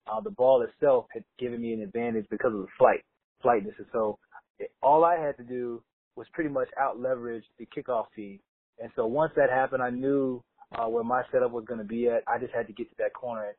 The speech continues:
and thankfully, my speed got me there, my ability to break those tackles. And I can't tell you, and, and, and anybody can give testament to this who's been in this situation, of how many times I ran to the end zone during practice, catch a ball, run all the way to the end zone,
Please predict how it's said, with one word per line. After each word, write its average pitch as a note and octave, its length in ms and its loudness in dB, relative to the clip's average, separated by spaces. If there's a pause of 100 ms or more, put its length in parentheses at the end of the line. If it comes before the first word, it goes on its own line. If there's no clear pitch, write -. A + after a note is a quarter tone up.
and G#2 120 -20
thankfully, C3 420 -2
my G#2+ 220 -8
speed A#2 300 -4
got A#2 180 4
me A#2 80 -4
there, A#2 240 2
my A2 180 0
ability A2+ 340 -8
to G#2 60 -20
break A2+ 240 -8
those G#2+ 180 -8
tackles. A#2 360 0
And G#2+ 80 -4 (440)
I F#2+ 200 -4
can't C3 220 4
tell C3+ 200 6
you, A#2 200 -2
and, G#2 200 -6
and, G#2 320 -12 (140)
and A2 140 -8
anybody B2+ 340 0
can A2+ 100 -6
give A2 160 -4
testament A#2 360 0
to A2 60 -8
this A2 180 -6
who's G#2 140 -8
been A2+ 120 -6
in A2 60 -4
this G#2+ 140 -8
situation, A2 560 -2
of G2 120 -6 (300)
how C3+ 200 4
many D3+ 340 -2
times A2+ 480 -2 (520)
I A2+ 160 0
ran B2 480 -2
to B2 80 -12
the A#2 180 -2
end A#2 160 -2
zone A2 240 2
during G#2+ 240 -2
practice, G#2+ 380 2 (120)
catch B2+ 160 2
a A#2+ 40 0
ball, A2+ 340 8
run A#2 180 2
all A2+ 160 8
the A#2 60 2
way A#2 140 4
to A2+ 100 -6
the G#2+ 200 -4
end G#2+ 140 -6
zone, F#2+ 200 -6